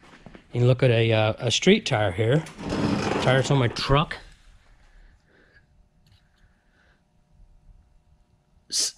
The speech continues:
seventy, seventy-two. Basically the same.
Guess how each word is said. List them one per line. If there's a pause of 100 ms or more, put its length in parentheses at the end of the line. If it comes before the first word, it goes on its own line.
seventy,
seventy-two. (1800)
Basically
the
same.